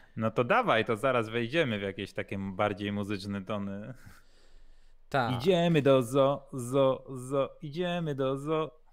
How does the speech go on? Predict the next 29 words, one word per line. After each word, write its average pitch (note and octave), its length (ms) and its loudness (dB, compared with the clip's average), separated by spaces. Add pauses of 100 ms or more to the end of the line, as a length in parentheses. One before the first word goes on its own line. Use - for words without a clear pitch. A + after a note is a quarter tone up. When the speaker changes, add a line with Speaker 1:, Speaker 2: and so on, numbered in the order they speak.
(1300)
Speaker 1:
No C#3 140 -2
to F3+ 160 2
z - 80 -8
Kaziem F#3+ 340 2
śpiewam A2 340 -4
takie B2+ 120 -6
Speaker 2:
Nigdzie C#3+ 160 -4
Speaker 1:
piosenki. D3 180 -4
Speaker 2:
nie D#3 160 4
idziemy, D3+ 380 4
bo - 140 2
ZO C#3 400 2
przyjechało B2+ 540 4
do C#3+ 200 4
nas. A2 380 -2 (1200)
Speaker 1:
W - 180 -20
pierwszej A#2 460 0
klatce D3 600 -2
małpy G3+ 420 0
skaczą, E3 680 0
hop, D3 460 -4
hop, D3+ 360 0 (320)
hop. C#3 440 0 (540)
Speaker 2:
Podobno F3 360 2
tu G3 100 0
jakaś F#3 240 4
podstawka F#3 480 2
figury D3 420 2
była, G#2 400 0